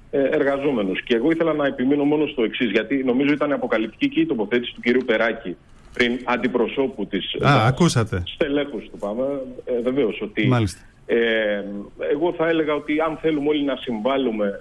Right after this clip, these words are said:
Speaker 1: σε μια συζήτηση η οποία μπορεί ένας άνθρωπος καλοπροαίρετος να την παρακολουθήσει, προσπαθεί να βγάλει ορισμένα συμπεράσματα, είναι ότι πραγματικά δεν γίνεται εκεί πέρα μια μάχη για τις καρέκλες, δεν είναι, ε, μια διχογνωμία μεταξύ,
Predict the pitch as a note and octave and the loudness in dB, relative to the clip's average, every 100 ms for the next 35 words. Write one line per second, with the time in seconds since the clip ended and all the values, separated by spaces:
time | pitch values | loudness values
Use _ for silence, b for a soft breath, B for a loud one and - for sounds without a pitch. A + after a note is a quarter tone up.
0 | - D#3 F3+ D#3 D3 E3 D#3 - D3 D3 | -2 0 2 0 0 0 0 0 0 4
1 | D#3+ D3 - - - - - - C3 C#3+ | 2 2 -4 -20 -20 -20 -20 -14 -2 2
2 | E3 F3+ D#3 A#2+ D#3+ B2+ D3 D#3 D3 C3+ | 4 4 4 4 2 0 0 -2 -2 -2
3 | C#3+ C3 A#2 A#2+ C#3+ C#3 C#3 D3 C3+ B2 | 0 0 2 2 0 -6 -6 -2 -2 0
4 | A2 G2 C3 C#3+ E3 - C3+ D3 B2 C3+ | -4 -2 -4 0 -2 0 0 0 2 2
5 | B2+ A2+ A#2+ B2+ - G#2 G2+ A2 A#2 B2+ | 2 0 0 -2 0 0 2 0 -2 -4
6 | - - b b b b - E3+ F#3+ E3+ | -4 -8 b b b b 2 2 4 2
7 | E3 D3+ C#3 B2+ B2 A2+ B2 F3+ C3+ D#3+ | 4 4 4 2 0 -2 0 0 2 0
8 | F3 F3 B2 A2 D3 C3 A#2 A2+ A#2+ A2+ | 0 -2 -4 2 2 4 0 0 0 0
9 | A2 G#2 G#2+ G2+ F#2 F2+ - E2 F2 F2 | 0 0 0 -4 -4 -8 -6 -4 -2 -2
10 | F#2 C#3 - - b b A#2+ C3 F#3 E3+ | -2 -2 -4 -16 b b 0 2 4 2
11 | E3+ D#3+ C#3+ B2+ A2 G2 G2+ G#2 G2+ G2 | 4 4 4 2 0 -4 -8 -6 -6 -6
12 | G#2 C3+ D3 C3+ B2+ A2+ G#2+ F3+ F3 D3+ | 0 4 6 4 2 0 -2 -2 0 2
13 | C#3 B2+ C#3+ E3+ A#2+ G#2 B2 A#2+ - - | 2 4 4 4 2 0 0 -2 -4 0
14 | D3 B2+ | 2 2